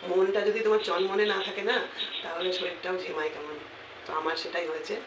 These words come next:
তার মধ্যেও আজকে ভাবলাম যে না, এই কাজগুলো করি, সময়টা কেটে যাবে আর কাজটাও আমার হয়ে যাবে।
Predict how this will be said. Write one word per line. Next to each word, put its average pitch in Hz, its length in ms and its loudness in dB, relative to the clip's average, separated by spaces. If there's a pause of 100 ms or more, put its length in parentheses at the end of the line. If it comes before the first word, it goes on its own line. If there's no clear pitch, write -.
(480)
তার 156 140 0
মধ্যেও 180 320 2
আজকে 175 260 0
ভাবলাম 165 340 -4
যে 165 140 -2
না, 147 180 0 (420)
এই - 120 -4
কাজগুলো 151 520 -2
করি, 190 260 -4 (200)
সময়টা 160 320 -2
কেটে 160 220 -2
যাবে 175 280 -2 (600)
আর 147 240 -4 (1120)
কাজটাও 190 360 2
আমার 170 200 2
হয়ে 151 180 -2
যাবে। - 200 -6